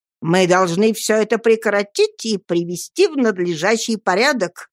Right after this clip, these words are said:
в самом непродолжительном времени". И комитет установил правило, чтобы бедные люди выбирали одно из двух. Комитет не хотел их принуждать. Нет, не хотел.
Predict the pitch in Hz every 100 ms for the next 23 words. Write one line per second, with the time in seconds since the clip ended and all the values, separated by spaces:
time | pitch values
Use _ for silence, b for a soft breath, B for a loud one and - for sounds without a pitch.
0 | _ - - 170 175 202 262 302 311 294
1 | 269 214 190 175 175 151 208 254 247 233
2 | 220 165 185 185 185 185 196 _ _ _
3 | 392 392 392 359 359 403 392 339 - 277
4 | 277 269 277 254 220 202 196 220 262 254
5 | 269 240 214 269 285 233 190 180 165 170
6 | 196 254 240 208 208 208 202 202 190 247
7 | 294 262 190 190 175 156 - - _ -
8 | 147 147 170 160 180 180 240 233 302 214
9 | - 180 - - 170 175 165 156 143 -
10 | - _ _ _ _ 277 294 190 - 175
11 | 190 254 254 160 120 -